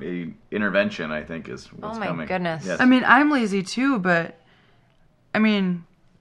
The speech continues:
Speaker 3: that's beyond pee in the shower lazy.
Speaker 1: <laughs>
Speaker 3: That's like,
Speaker 1: <laughs> That's
Speaker 3: I don't
Speaker 1: true.
Speaker 3: care about this thirty thousand dollar piece of equipment.
Speaker 1: Right.
Speaker 2: Uh.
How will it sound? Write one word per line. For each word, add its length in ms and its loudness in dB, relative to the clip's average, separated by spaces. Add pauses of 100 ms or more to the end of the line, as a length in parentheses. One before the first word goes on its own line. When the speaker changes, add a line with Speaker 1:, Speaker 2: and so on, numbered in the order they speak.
(420)
Speaker 3:
that's 180 -2
beyond 720 6
pee 160 -2
in 80 4
the 80 2
shower 360 2
lazy. 520 -8 (220)
Speaker 1:
<laughs> 840 -6
Speaker 3:
That's 260 0
like, 420 0
Speaker 1:
<laughs> 680 -20
That's 100 -2
Speaker 3:
I 80 8
don't 140 10
Speaker 1:
true. 80 2
Speaker 3:
care 160 10
about 240 6
this 160 0
thirty 260 4
thousand 380 2
dollar 240 6
piece 200 -4
of 100 -6
equipment. 680 -4 (300)
Speaker 1:
Right. 320 -8 (480)
Speaker 2:
Uh. 140 8